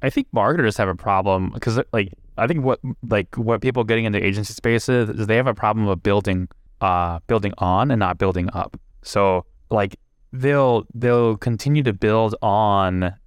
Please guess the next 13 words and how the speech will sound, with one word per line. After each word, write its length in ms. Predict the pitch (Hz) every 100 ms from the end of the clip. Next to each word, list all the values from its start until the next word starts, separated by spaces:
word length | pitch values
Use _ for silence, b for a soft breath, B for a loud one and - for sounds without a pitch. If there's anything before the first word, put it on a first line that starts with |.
| -
like, 140 | 113 104
the 100 | 98
same 380 | - 107 104 92
plane, 580 | - 92 101 127 156 - -
but, 80 |
like, 120 | 110 -
have 300 | 117 120 107
no 600 | 101 107 113 123 120 101 _
plan 600 | - 107 113 107 92 92
to 140 | 92 95
then 240 | 95 92
move 500 | 95 98 92 87 - - - -
up. 300 | 117 104 -